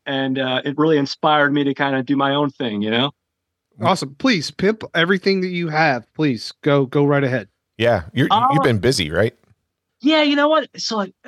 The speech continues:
Speaker 1: life has been crazy. So I was doing every week, and that's what I'd ideally like to do. Um, but I found it's a bit challenging. So I've been doing every other week. Um, but I have a couple exciting things, um,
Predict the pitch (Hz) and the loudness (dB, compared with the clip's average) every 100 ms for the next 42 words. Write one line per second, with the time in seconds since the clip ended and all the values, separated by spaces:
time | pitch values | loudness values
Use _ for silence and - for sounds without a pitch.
0 | - 170 196 233 190 - 139 143 127 113 | -6 0 2 2 0 0 -2 2 2 0
1 | 110 - 151 143 - 170 175 220 240 240 | -4 -2 0 0 2 0 2 2 0 0
2 | 214 196 170 143 120 127 131 165 - 170 | 0 2 0 -2 -4 -4 -2 -2 -2 -2
3 | 143 139 139 123 135 143 135 123 135 143 | 0 0 0 0 -2 0 -2 0 -2 -2
4 | - 160 170 175 185 - - 147 131 127 | -6 -2 0 2 0 -2 -4 -2 -2 -4
5 | _ - 151 139 - 180 180 180 160 143 | _ -4 -2 -2 -2 0 2 2 0 -2
6 | 143 - 123 165 - 135 131 123 131 131 | -4 -4 -6 -4 0 2 4 2 2 -2
7 | - - - - 165 160 170 196 202 180 | -6 -20 -20 -4 -2 2 2 2 0 0
8 | - 175 160 151 151 135 120 110 110 - | -2 0 2 2 2 2 0 -4 -8 -16
9 | - 127 127 127 123 156 185 254 262 254 | -6 -2 0 -2 0 0 2 0 0 -2
10 | 220 208 - 190 196 180 180 190 - 143 | -2 -2 -2 0 0 -2 -2 -4 -6 -4
11 | 147 147 151 | 0 0 -2